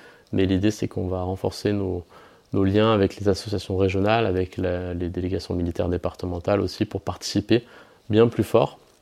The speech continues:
au trinôme académique, euh, que ce soit sous forme de rallye citoyen, de rencontres avec les jeunes, et cetera.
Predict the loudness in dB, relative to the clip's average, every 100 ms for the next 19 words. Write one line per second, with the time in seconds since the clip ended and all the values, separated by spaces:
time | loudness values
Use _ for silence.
0 | -20 -20 _ 2 4 4 4 4 4 4
1 | 4 0 -4 -8 -4 -2 0 -2 -2 -4
2 | -10 -12 -4 -4 -2 -2 -2 0 0 -2
3 | -2 -4 -2 -2 -2 -2 -2 0 -2 -2
4 | -4 -4 -6 -4 -2 -2 -4 -6 -10